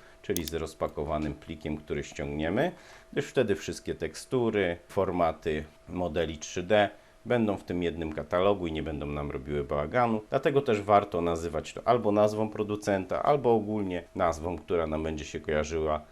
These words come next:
co to może być. Archiwum oczywiście wciskamy prawy klawisz myszy i wybieramy usuń. I w tej chwili mamy już tutaj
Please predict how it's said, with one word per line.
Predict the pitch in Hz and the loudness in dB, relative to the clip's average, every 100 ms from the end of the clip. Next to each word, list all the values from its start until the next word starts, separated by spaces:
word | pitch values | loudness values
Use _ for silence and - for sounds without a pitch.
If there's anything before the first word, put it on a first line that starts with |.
| - - | -20 -6
co | - | -4
to | - 80 | -4 -4
może | 80 73 73 | -4 -4 -4
być. | 69 71 - | -6 -12 -6
Archiwum | 117 123 - 135 107 95 | -2 -2 -2 0 2 2
oczywiście | - 73 - 67 | 0 -6 -8 -8
wciskamy | - 92 - 92 80 76 | -8 -10 -2 0 0 0
prawy | 98 110 117 113 | 4 6 4 0
klawisz | 104 98 98 98 | 0 0 -2 -6
myszy | 90 - 82 - - - - - | -6 -6 -8 -10 -12 -12 -12 -8
i | 117 | -6
wybieramy | 82 76 76 73 71 | -4 0 0 0 -4
usuń. | 85 110 - 90 87 - - - | -4 -6 -4 -6 -6 -12 -20 -10
I | 139 | -10
w | - | -2
tej | 123 113 | 0 0
chwili | - 101 85 | -2 -4 0
mamy | 80 76 76 | 0 0 -2
już | 76 | -6
tutaj | - 76 73 76 | -8 -4 -2 -2